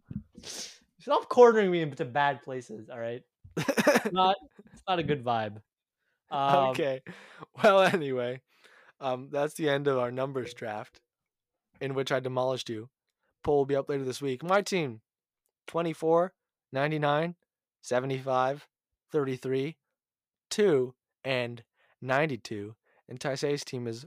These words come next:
Speaker 2: one hundred, twenty-five, sixty-four, zero, ten. Oh, sorry, I almost fell asleep. The numbers are also boring. Uh, let me restart. A hundred, twenty-five, sixty-four,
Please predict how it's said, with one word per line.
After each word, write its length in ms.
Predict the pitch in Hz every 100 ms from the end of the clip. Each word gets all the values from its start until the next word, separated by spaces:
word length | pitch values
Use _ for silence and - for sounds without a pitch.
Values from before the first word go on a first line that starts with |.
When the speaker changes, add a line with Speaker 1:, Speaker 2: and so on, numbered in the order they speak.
| _
Speaker 2:
one 200 | 139 139
hundred, 420 | 127 160 190 202 _ _ _ _ _ _ -
twenty-five, 720 | 160 147 131 147 143 160 - _ _ _ _ _ _
sixty-four, 840 | - 143 - 143 - 139 147 180 _ _ _ _ _ _ _ _ _
zero, 480 | 139 160 185 170 156 _ _ _ _ _ _
ten. 140 | 151 147 - 160
Oh, 120 | 170
sorry, 300 | - 170 156
I 40 |
almost 220 | 151 147 -
fell 160 | 139
asleep. 420 | 131 - 135 123 -
The 160 | 127 127
numbers 320 | 139 139 131
are 100 | 123
also 260 | 123 - 117
boring. 420 | 117 120 117 113 _ _ _ -
Uh, 220 | 127 131
let 80 | 135
me 120 | 139
restart. 500 | 131 127 131 120 123 -
A 80 |
hundred, 460 | 143 165 170 170 165 _ _ -
twenty-five, 640 | 151 151 - 127 131 131 -
sixty-four, 800 | - 139 151 127 131 123 127